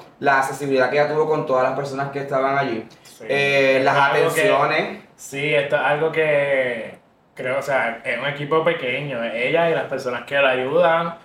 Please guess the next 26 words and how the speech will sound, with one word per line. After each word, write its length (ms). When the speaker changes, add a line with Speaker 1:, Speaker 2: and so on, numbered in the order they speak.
Speaker 2:
Y 240
entiendo 400
yo 160
que 80
esto 180
sale 460
de, 500
de 240
lo 140
que 80
haya 180
que 80
ponerle 360
dinero, 340
sale 260
de 400
ella, 240
o 60
sea, 400
es, 60
es 100
algo 280
que 720
tiene 260
mucho 760
potencial 760